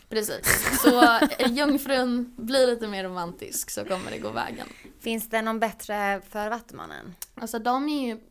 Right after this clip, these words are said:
Speaker 1: liksom traditionellt kompatibla med lejonet.
Speaker 2: Just det.
Speaker 1: Och där är det som sagt då fram och tillbaka, det kan gå hur som helst, men kul match.
Speaker 2: Mm.
Speaker 1: Sen så tvillingen också, eh,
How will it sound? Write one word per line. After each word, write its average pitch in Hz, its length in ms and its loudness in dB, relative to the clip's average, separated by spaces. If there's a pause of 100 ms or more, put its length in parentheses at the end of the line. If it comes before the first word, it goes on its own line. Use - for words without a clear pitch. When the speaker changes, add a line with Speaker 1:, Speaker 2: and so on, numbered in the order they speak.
(100)
Speaker 1:
liksom 202 460 -10
traditionellt 202 460 -8
kompatibla 202 480 -12
med 202 120 -10
lejonet. 202 800 -8 (120)
Speaker 2:
Just 208 300 -8
det. - 160 -10
Speaker 1:
Och 240 140 2
där 202 180 4
är 196 140 -4
det 196 60 -8
som 190 200 -6
sagt - 280 -12
då - 160 -12 (220)
fram 330 300 -2
och 330 60 -6
tillbaka, 220 420 -4
det 208 80 -8
kan 202 200 -10
gå 202 80 -6
hur 190 120 -4
som 196 140 -10
helst, 202 320 -10
men 196 400 -4
kul 196 180 -8
match. - 480 -6 (160)
Speaker 2:
Mm. 202 220 -6 (120)
Speaker 1:
Sen 220 360 -2
så 202 520 -4
tvillingen 233 640 -6
också, 233 480 -4 (120)
eh, 208 340 -4